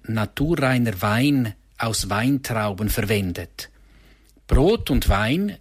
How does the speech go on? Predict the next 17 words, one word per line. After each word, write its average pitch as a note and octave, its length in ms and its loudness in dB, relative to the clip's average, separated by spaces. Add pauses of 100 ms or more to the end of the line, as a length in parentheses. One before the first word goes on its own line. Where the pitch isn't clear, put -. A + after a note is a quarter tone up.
sind D3+ 320 0
in E3+ 80 0
der C3+ 160 0
Heiligen A#2 340 -2
Schrift B2+ 460 -2
starke C3 600 -2
Zeichen. G#2 720 -4 (920)
Denken C#3+ 320 2
wir B2+ 80 2
nur E3 240 2
an A#2+ 160 0
das G#2+ 220 -4
Manna, A2 440 2
das G2+ 220 -4
Brot - 340 0
vom - 160 4
Himmel, C3 420 -2